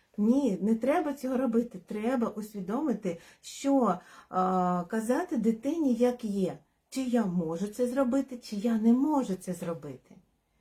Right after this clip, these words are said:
І ось, і, і так воно потім. Таким чином ви, е, ви самі себе не обманюєте і кажете, ви чесні перед самим, самим собою. І дитина бачить, що ви,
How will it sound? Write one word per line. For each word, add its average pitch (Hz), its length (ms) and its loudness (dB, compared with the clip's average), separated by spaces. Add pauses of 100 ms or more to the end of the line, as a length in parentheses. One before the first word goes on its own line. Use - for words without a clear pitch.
(400)
І 202 120 2
ось, 240 360 2
і, 220 100 -2
і 220 220 -4
так 262 300 -6
воно 240 240 2
потім. 240 520 -2 (360)
Таким 320 320 -6
чином 254 480 -2
ви, 285 220 0
е, 254 140 0 (600)
ви 226 180 2
самі 320 440 0
себе 254 580 0
не 214 180 4
обманюєте 240 800 0
і 240 80 -2
кажете, 285 500 -4 (140)
ви 262 160 0
чесні 294 460 -4
перед 233 360 -2
самим, 233 360 4 (220)
самим 240 320 4
собою. 214 540 2 (300)
І 269 60 -6
дитина 339 520 -2
бачить, 233 520 0
що 254 200 -4
ви, 254 400 2